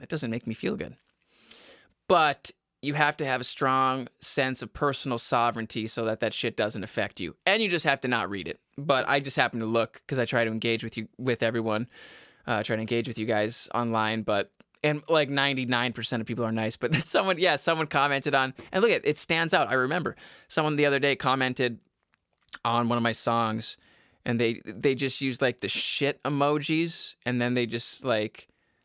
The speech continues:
"This song is horrible," and they put a laughing face, and it's <laughs> like, it's,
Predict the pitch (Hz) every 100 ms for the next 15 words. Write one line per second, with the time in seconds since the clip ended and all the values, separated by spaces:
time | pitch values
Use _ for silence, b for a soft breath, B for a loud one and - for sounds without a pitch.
0 | _ - 120 - 117 117 113 - 110 110
1 | 117 123 127 123 113 110 117 98 95 92
2 | - 110 - 117 117 - - b b b
3 | b 120 - 160 117 - - - _ _
4 | _ _ -